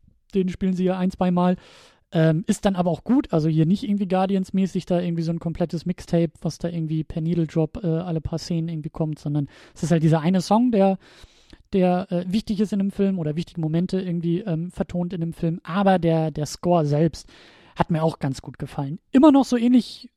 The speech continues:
wie bei anderen Marvel-Filmen, dass man am Ende rausgeht und gar nicht mehr irgendwie mitsummen kann. Aber da funktioniert das eben, was ich ja im Trailer so ein bisschen merkwürdig fand, so dieser, dieser, dieser Retro, diese, diese, äh, Chiptunes-artige Musik kommt ab und an mal durch. Die ist jetzt auch nicht der gesamte Soundtrack, aber,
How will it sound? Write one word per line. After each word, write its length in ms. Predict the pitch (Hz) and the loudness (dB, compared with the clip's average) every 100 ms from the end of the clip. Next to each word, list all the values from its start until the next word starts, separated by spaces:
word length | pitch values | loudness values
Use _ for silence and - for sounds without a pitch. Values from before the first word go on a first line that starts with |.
| - | -10
wie 160 | 185 196 | -4 0
bei 140 | 196 | 0
anderen 280 | 196 254 226 | 2 2 2
Marvel-Filmen, 600 | 220 233 240 - 233 226 | 0 0 0 2 2 2
dass 160 | 185 190 | -2 -6
man 300 | 190 196 196 | -6 -8 -8
am 160 | 185 | -6
Ende 160 | 185 185 | -4 -2
rausgeht 400 | 185 - 185 190 | -4 -2 -4 -4
und 140 | 165 | -6
gar 100 | 175 | -4
nicht 160 | 165 180 | -4 -4
mehr 80 | 170 | -6
irgendwie 160 | 156 | -2
mitsummen 420 | 160 - 196 185 | -2 -2 -2 -2
kann. 240 | 190 180 175 - - - - | 0 -2 -2 -8 -20 -20 -10
Aber 500 | 190 226 226 226 226 _ _ - | -2 2 4 2 0 _ _ -2
da 280 | 196 233 247 | 0 2 0
funktioniert 500 | 214 - 196 233 226 | -2 2 4 4 2
das 100 | 196 | 0
eben, 240 | 208 202 | 0 0
was 140 | 175 | -2
ich 120 | 180 196 | -4 -4
ja 80 | |
im 60 | 180 | -4
Trailer 280 | - 196 185 | -2 0 0
so 80 | 170 | -2
ein 40 | |
bisschen 200 | 160 170 | -2 0
merkwürdig 340 | 185 - 165 | 0 0 -4
fand, 180 | - 165 | -2 -2
so 100 | - | -2
dieser, 280 | 160 151 151 | -2 0 0
dieser, 320 | 151 143 139 | -2 -4 -4
dieser 340 | 139 139 135 139 | -6 -8 -6 -4
Retro, 400 | 175 - 156 135 | -4 -4 -8 -6
diese, 280 | 139 139 | -6 -8
diese, 340 | 135 139 135 131 - - - _ _ | -10 -10 -10 -12 -14 -20 -20 _ _
äh, 160 | - 143 | -8 -2
Chiptunes-artige 1000 | - - - 165 160 - 160 156 151 151 | 0 0 2 2 0 -2 -2 -2 -2 -2
Musik 360 | 151 139 170 | -2 -2 -4
kommt 320 | - 277 - - | -2 -2 -2 -2
ab 120 | - | 0
und 100 | 277 | 0
an 160 | 254 254 | 2 4
mal 160 | 247 | 2
durch. 280 | 180 139 120 | 4 0 0
Die 100 | 170 | -4
ist 100 | - | -2
jetzt 160 | 190 196 | -2 -2
auch 60 | |
nicht 140 | 196 185 | -2 -2
der 60 | |
gesamte 340 | 165 254 277 269 | 2 2 2 -4
Soundtrack, 480 | 226 233 - 220 - | -2 -2 -2 -4 -2
aber, 360 | 185 185 185 | 2 4 2